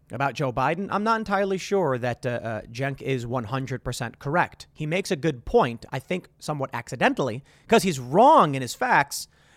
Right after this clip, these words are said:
but he's right in essence. Which brings me to the major, major announcement that I'm gonna make, and then we're gonna talk about what's going on in this country. Dan Bongino tweets, "Incredibly honored to have the Timcast team join us at Parallel Economy." Andy Leiterman says, "It's official.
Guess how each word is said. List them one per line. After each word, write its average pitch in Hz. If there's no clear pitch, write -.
but 170
he's 123
right 143
in 135
essence. -
Which -
brings 208
me 254
to 220
the 185
major, 170
major 156
announcement 135
that 127
I'm 160
gonna 208
make, 170
and 143
then 147
we're 160
gonna 156
talk 151
about 139
what's 131
going 139
on 120
in 101
this 107
country. 185
Dan 269
Bongino 262
tweets, 170
"Incredibly 208
honored 160
to 151
have 139
the 127
Timcast 202
team 160
join 156
us 165
at -
Parallel 139
Economy." 131
Andy 247
Leiterman 220
says, 175
"It's 170
official. -